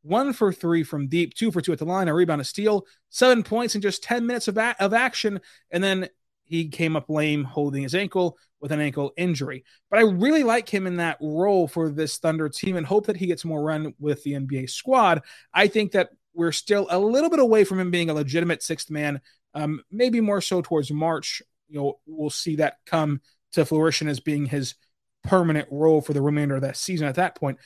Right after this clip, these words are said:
But I think that for now, you're gonna start seeing him bouncing back and forth still, even as he has a really good game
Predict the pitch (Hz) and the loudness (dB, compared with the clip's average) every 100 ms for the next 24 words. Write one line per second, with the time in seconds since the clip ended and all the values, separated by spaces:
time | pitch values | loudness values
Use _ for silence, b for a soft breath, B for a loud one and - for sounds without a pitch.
0 | b _ - 175 233 202 - 175 214 196 | b _ 0 2 4 2 0 -2 2 4
1 | 160 156 - 160 - 151 143 147 147 147 | 6 4 0 -4 -4 -2 -2 -2 -4 -4
2 | 135 131 - 175 - - - 156 131 127 | -4 -6 -8 -10 -8 -2 2 4 2 -4
3 | b b _ 175 160 156 139 151 135 143 | b b _ 0 2 2 0 -2 -2 0
4 | 139 135 160 156 139 127 143 131 | -2 0 0 0 -2 -4 -4 -4